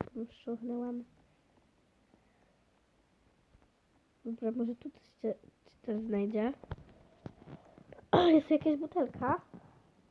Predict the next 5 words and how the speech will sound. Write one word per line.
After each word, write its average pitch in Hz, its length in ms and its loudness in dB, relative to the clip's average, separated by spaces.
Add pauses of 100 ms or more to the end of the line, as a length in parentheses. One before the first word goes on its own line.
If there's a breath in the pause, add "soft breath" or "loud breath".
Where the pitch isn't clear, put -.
(3000)
Kamera. 240 540 0 (340)
Ej, 233 140 0
tu 247 100 -4
jest 247 160 -6
kamera. 226 640 0